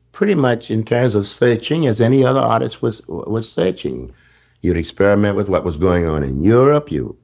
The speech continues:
you borrowed from Picasso, you borrowed from here, you borrowed from there. Uh, you were interested in, in, in good painting, and you were interested in, in, in keeping up or knowing what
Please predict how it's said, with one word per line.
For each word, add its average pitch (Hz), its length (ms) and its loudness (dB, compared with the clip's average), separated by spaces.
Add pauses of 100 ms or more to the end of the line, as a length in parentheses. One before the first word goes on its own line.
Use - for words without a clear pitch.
(120)
you 64 300 -8
borrowed 98 360 -2
from 73 160 -8
Picasso, 69 760 -4
you 76 180 -4
borrowed 71 360 -8
from 69 200 -12
here, 90 180 -2
you - 140 -4
borrowed 110 320 -6
from 80 180 -6
there. 107 360 -2 (760)
Uh, 101 540 0
you 131 160 2
were 147 100 2
interested 101 500 -4
in, 165 360 -2 (500)
in, 131 140 0
in 135 300 0
good 160 260 0
painting, 123 500 0 (440)
and 127 260 4
you 131 100 4
were 131 100 6
interested 147 520 0
in, 147 180 2
in, 127 200 2
in 120 360 0
keeping 156 460 -2
up 135 200 -2
or 98 80 0
knowing 139 540 4
what 135 300 0